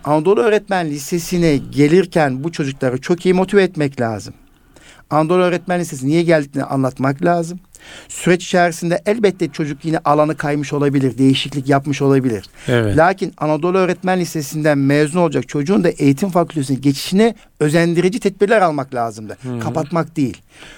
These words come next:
Speaker 1: Çünkü Anadolu Öğretmen Lisesi'ne gideceği zaman da okullardan şöyle belge isteniyor Ahmet abi.
Speaker 2: Hı hı.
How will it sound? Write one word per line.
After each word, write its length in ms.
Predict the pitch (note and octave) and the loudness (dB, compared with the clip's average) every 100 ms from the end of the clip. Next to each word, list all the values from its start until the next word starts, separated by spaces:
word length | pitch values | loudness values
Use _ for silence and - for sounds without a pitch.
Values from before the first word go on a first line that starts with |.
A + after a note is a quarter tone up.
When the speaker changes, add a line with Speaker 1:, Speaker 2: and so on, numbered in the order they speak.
| - - | -20 -6
Speaker 1:
Çünkü 360 | A3 A3+ F3+ - | -4 -2 -4 -4
Anadolu 420 | D#3+ F3 F3 F#3+ | -2 0 2 2
Öğretmen 420 | G3+ G3 G3 G#3 F#3+ | 2 0 0 -2 -2
Lisesi'ne 400 | F3+ E3+ E3+ D3+ | -6 -6 -6 -8
gideceği 480 | D3+ E3 E3+ G3 | -2 0 4 2
zaman 400 | G#3+ G3+ F3 D3+ | 2 0 0 0
da 160 | F3+ A3 | 0 0
okullardan 500 | F3 E3 F3+ E3+ F3 | -4 -4 0 0 0
şöyle 280 | E3 E3+ E3 | -4 -4 0
belge 260 | D3+ D#3 D3 | 0 0 -2
isteniyor 380 | C3+ A#2+ A2+ A2 | -4 -4 -4 -4
Ahmet 220 | G#2+ G#2+ | -6 -6
abi. 200 | F#2+ - | -6 -4
Speaker 2:
Hı 180 | C3+ B2 | 0 0
hı. 280 | A2+ D3 | 0 -2